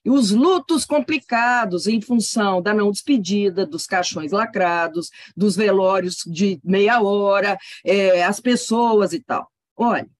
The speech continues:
eu tive, é, a, a capacidade simbólica e criativa do ser humano, ela também se manifesta em momentos de aperto. Eu tive a oportunidade de fazer reuniões online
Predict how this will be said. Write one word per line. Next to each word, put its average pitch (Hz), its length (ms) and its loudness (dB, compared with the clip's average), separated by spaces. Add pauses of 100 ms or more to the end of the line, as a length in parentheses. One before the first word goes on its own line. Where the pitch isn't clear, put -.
(300)
eu 262 240 2
tive, 254 460 2
é, 247 100 0
a, 233 200 -2
a 233 200 -4
capacidade 240 1080 -2
simbólica 190 880 2
e 202 120 2
criativa 214 800 0
do 175 120 -2
ser 185 280 0
humano, 160 580 -2
ela 214 320 0 (140)
também 262 580 2
se 262 160 -4
manifesta 208 680 0
em 214 40 2
momentos 180 360 -2
de 180 80 -8
aperto. - 340 -10 (640)
Eu 214 140 2
tive 269 260 2
a - 40 4
oportunidade 185 920 0
de 185 100 -6
fazer 190 360 0
reuniões 214 560 2
online 190 580 0